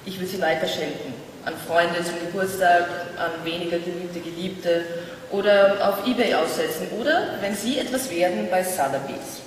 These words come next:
Es hängt also allein von Ihnen ab, ob aus dieser Trophäe etwas wird. Sie ist aber jetzt schon nichts wert, werde ich sagen, außer dass Sie sich eine Trophäe gewünscht haben oder beziehungsweise Ihnen jemand eine Trophäe gewünscht hat,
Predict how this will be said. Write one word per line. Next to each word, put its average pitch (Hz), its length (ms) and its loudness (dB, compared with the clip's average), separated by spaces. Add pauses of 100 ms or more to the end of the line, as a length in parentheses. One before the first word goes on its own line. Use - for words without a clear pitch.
(440)
Es - 280 -8
hängt 185 220 0
also 196 180 4 (100)
allein 156 480 4
von 202 100 0
Ihnen 196 280 -2
ab, 160 340 -2
ob 156 160 -4
aus 156 160 -4
dieser 165 180 -6
Trophäe 156 420 -6
etwas 151 300 -6
wird. 120 180 -6 (1700)
Sie 330 100 4
ist 339 140 6
aber 349 120 6
jetzt 294 300 4
schon 349 140 4
nichts - 240 2
wert, 226 300 2
werde 214 180 0
ich 202 200 -4
sagen, 196 520 2 (220)
außer 202 600 0
dass 233 160 -4
Sie 240 80 -2
sich 226 180 -4
eine 233 180 2
Trophäe 240 420 -2
gewünscht 233 540 -2
haben 185 320 2
oder 190 220 6 (300)
beziehungsweise 202 720 4 (180)
Ihnen 240 400 2
jemand 156 520 0
eine 165 200 0
Trophäe 170 460 -2
gewünscht 196 420 -2
hat, 143 140 0